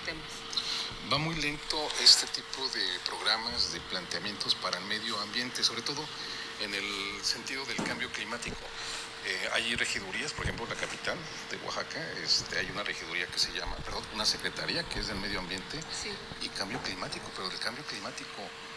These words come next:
Speaker 2: no, no hay ningún programa a, a favor del cambio climático.
Speaker 1: No, nosotras propusimos un punto de acuerdo también en este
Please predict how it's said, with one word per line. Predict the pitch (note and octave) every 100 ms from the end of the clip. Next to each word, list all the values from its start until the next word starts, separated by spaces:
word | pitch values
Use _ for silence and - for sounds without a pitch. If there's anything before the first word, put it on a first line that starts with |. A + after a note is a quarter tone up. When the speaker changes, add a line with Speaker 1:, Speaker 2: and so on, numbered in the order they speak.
| - - - F2 D#2+
Speaker 2:
no, | - - -
no |
hay | B2 B2+ C#3+ -
ningún | C#3 -
programa | D#3 - C#3 F#3 D#3
a, | - - - - -
a | -
favor | F2 E2+ F3
del | G2+ -
cambio | - F#2
climático. | - E2+ - - - - - - - G3+
Speaker 1:
No, | A#3 C#4+ D4 A3+ G#3
nosotras | G#3 - C4 C#4 C#4 C#4 - -
propusimos | G3 - - A3 A3 A#3+ A#3+
un | - G#3 A3 A3 A3
punto | G#3+ G#3+
de | G3+
acuerdo | F#3 G#3 G3+ A3+ C#4+
también | G3+ F3+ F3+ F#3+ G3
en | F#3+
este | F#3+